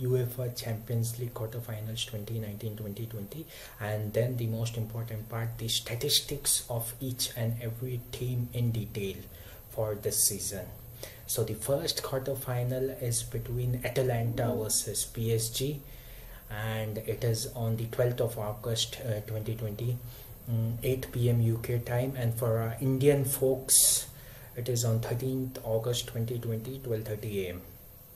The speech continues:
The second quarterfinal is between R B Leipzig versus Atletico Madrid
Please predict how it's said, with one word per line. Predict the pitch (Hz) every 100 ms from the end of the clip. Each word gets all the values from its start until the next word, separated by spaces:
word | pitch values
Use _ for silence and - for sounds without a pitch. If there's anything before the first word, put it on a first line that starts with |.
| - - - - - - - - - - -
The | 127 120
second | 127 156 156 -
quarterfinal | 131 147 - 123 123 120 120
is | 120 -
between | - - 120 117 117 117
R | 117 120
B | 113 127 120
Leipzig | 110 110 110 - 127 120
versus | 120 104 - 104 - 110
Atletico | - 117 120 127 - 120
Madrid | 113 104 110 120